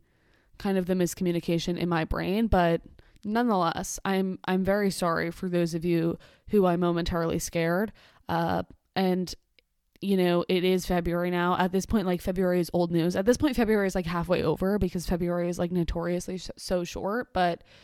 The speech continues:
happy February. In my defense, also, January lasted for, like, forty-five weeks. So it was just kind of human nature for me to say, "You know what? It must be February by the time this episode comes out. It literally must be." I can't fathom a world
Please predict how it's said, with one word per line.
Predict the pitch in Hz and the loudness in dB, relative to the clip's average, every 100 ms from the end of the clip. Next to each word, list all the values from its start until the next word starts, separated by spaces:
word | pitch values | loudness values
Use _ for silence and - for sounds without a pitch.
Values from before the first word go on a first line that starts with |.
| - - _ _ _ - _ _ _ - | -20 -20 _ _ _ -20 _ _ _ -8
happy | 180 180 | -2 0
February. | 170 - - - - 214 202 - _ _ _ _ _ _ | 0 -2 -4 -4 -4 -6 -10 -18 _ _ _ _ _ _
In | 262 285 | 0 2
my | 302 | 0
defense, | 269 262 226 - | -2 -2 -2 -4
also, | 175 175 - 254 277 285 - - | -4 -2 2 4 4 4 -2 -2
January | 208 226 277 302 311 | 2 4 6 4 4
lasted | 240 240 - 269 226 | 4 4 4 2 2
for, | - | 0
like, | 220 196 - | 2 2 0
forty-five | - 185 196 190 180 - | -2 0 0 2 0 0
weeks. | 98 - - - | -4 -6 -8 -8
So | - 214 202 196 202 - - _ _ - | -2 4 6 4 2 -6 -20 _ _ -2
it | 254 247 | 0 2
was | 254 254 202 | 4 4 2
just | - 180 220 214 | -2 2 4 4
kind | 220 208 | 2 4
of | 196 | 2
human | - 202 196 190 | 2 0 2 2
nature | 175 170 - 202 | 2 0 0 0
for | - 196 | 0 0
me | 185 | 0
to | 180 | 0
say, | - 185 | 2 0
"You | 175 175 | 2 2
know | 175 | 2
what? | 160 165 202 254 - _ _ _ _ _ - | 2 2 2 0 -2 _ _ _ _ _ -6
It | 240 | -2
must | 214 196 202 - - | 0 2 2 0 -2
be | 196 | -2
February | 180 196 190 165 - 160 | 2 2 2 -2 -2 -2
by | 165 | 0
the | - | -2
time | 185 175 | -2 -2
this | 170 170 | 0 -2
episode | - 175 170 | -2 -2 -4
comes | - 175 | -4 -2
out. | 170 - | 0 0
It | - | -2
literally | 185 190 196 196 180 | -2 0 0 -2 -4
must | 180 165 | -8 -8
be." | 196 | -4
I | 190 180 | -4 -2
can't | - 220 - | 0 0 0
fathom | - 185 185 202 | 0 2 4 4
a | 180 | 2
world | 175 180 196 220 | 2 4 6 4